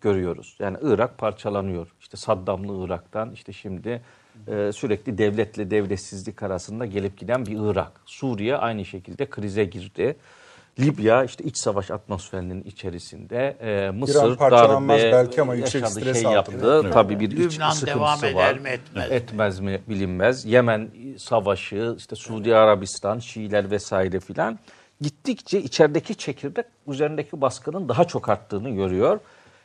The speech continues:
Speaker 1: Ve dışarıdaki ittifakıyla da güven ilişkisi zedeleniyor. Yani mesela Amerika Birleşik Devletleri'ne bir soğuk savaş döneminde olduğu kadar onlar da güvenemiyorlar. Neden? İşte çok, e,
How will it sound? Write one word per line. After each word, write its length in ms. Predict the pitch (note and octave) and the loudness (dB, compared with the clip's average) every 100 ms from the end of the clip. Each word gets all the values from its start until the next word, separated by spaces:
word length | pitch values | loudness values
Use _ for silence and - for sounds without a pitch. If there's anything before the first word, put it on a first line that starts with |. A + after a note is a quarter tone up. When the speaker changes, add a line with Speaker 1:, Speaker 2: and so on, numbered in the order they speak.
| - | -2
Speaker 1:
Ve 160 | B2 B2+ | 0 0
dışarıdaki 640 | C3 G#3 A#3 F3+ - A#2+ | 2 4 4 2 -2 -6
ittifakıyla 920 | B2 - D3 C#3+ C#3+ - A3+ F#3+ D3 | -10 -10 -2 2 2 0 -10 -2 0
da 80 | G#3+ | 0
güven 280 | B2+ D3 D3 | 4 4 4
ilişkisi 440 | B2 - G2 - | 0 -6 -10 -8
zedeleniyor. 720 | G2+ F2+ F#2+ F#2 E2+ - - _ | -6 -4 -4 -4 -8 -12 -16 _
Yani 200 | E3 D3 | 2 2
mesela 280 | C3 - A#2 | 2 0 0
Amerika 440 | B2+ C#3 A#2+ B2 A2+ | 0 0 -4 -4 -4
Birleşik 360 | A2+ - - | -8 -10 -6
Devletleri'ne 600 | A2+ G#2 G2 - G2 C#3+ | -4 -2 -4 -4 -6 -6
bir 60 | B2 | -10
soğuk 360 | - B2 C3 - | -6 -4 -4 -6
savaş 380 | G#2+ G#2+ - | -8 -8 -8
döneminde 400 | A2 G#2 G2+ G2+ | -10 -8 -8 -6
olduğu 380 | G2 G2+ G2+ A#2 | -6 -6 -6 -8
kadar 240 | - A2 D3 | -6 -4 -4
onlar 320 | A2+ B2 G#2+ | 2 2 2
da 120 | F#2+ - _ _ | -2 -4 _ _
güvenemiyorlar. 800 | A2 G2 F#2+ F2+ F2 F2+ C#3+ E3+ _ _ - | -2 0 -2 -4 -6 -6 -6 -6 _ _ -2
Neden? 400 | C#3+ G#2+ C3 F3+ - | 0 2 0 -4 -16
İşte 340 | - A#2+ A#2 - - _ | -8 -6 -6 -8 -20 _
çok, 280 | - F#3 | 2 2
e, 40 | - | 4